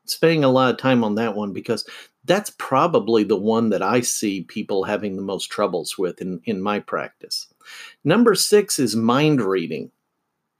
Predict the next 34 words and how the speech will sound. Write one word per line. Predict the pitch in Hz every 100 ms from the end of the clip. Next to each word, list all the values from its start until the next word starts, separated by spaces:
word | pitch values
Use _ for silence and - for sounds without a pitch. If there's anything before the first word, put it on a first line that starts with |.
| _ _ _ _ -
And | 127 139
this | 185
is | 220 170
when | 175 170
you | 160 131
assume | 120 - - 208 175 123 139 - _ - - _
that | 120 120
other | 147 262 240
people | - 180 190 165
are | 117
thinking | - 160 165 160 127 113
negatively | 147 214 202 147 120 127 117
about | 87 143 170 185 -
you | 101 92 101 _ _ _ _ _ -
when | 135
there's | 202 254 180
no | 202 233
definite | 175 190 190 180 170
evidence | 175 175 160 147
for | - 156 196
this. | - - - - - _ _ _ - - -
For | 139
people | - 233 254
who | 175
struggle | - 151 147 156 151
with | 120 -
social | - 151 - 113
phobia, | - 151 175 107 -
this | - 240 277
is | -
probably | - 151 127 113 101 98
their | 90 117 147
big | - 82 67
one, | - -